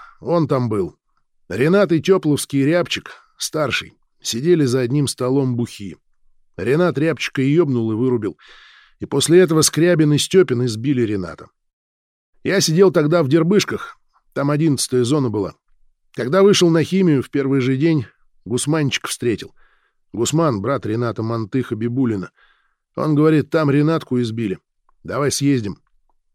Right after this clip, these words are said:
Мы приехали к Ренату домой вдвоем. Он никакой был. Его очень сильно отпинали.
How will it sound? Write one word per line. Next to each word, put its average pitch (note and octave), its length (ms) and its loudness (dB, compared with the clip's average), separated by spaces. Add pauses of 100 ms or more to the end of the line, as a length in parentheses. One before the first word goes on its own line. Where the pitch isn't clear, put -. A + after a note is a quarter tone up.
(160)
Мы G3 120 -4
приехали D3+ 420 0
к - 40 -10
Ренату C3 360 0
домой B2 280 -2
вдвоем. A2+ 480 -2 (600)
Он C3 160 -4
никакой C3 400 0
был. A2 240 -2 (520)
Его D3+ 220 -2
очень C#3 280 0
сильно A#2+ 320 -2
отпинали. G#2 480 -6